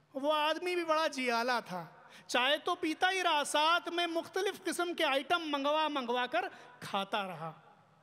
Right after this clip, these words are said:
जब अल्लामा का जोश ठंडा हुआ, तो उस शख्स से अपने कलाम के मुतालिक राय पूछी। इस पर उस शख्स ने अपने कान पर हाथ रखा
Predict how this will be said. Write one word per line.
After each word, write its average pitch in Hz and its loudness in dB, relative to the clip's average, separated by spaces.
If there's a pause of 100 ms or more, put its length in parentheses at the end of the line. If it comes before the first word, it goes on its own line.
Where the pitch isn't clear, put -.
(640)
जब 277 2
अल्लामा 311 2
का 285 0
जोश 285 0
ठंडा 277 2
हुआ, 320 2
तो - -4
उस - -2
शख्स 349 0
से 294 0 (460)
अपने 302 0
कलाम 262 0
के 285 -2
मुतालिक 202 -4
राय 233 2
पूछी। 349 -6 (1000)
इस 359 2
पर 370 4
उस 339 -6
शख्स 349 2
ने 339 0
अपने 339 0
कान 330 0
पर 330 0
हाथ 285 0
रखा 339 2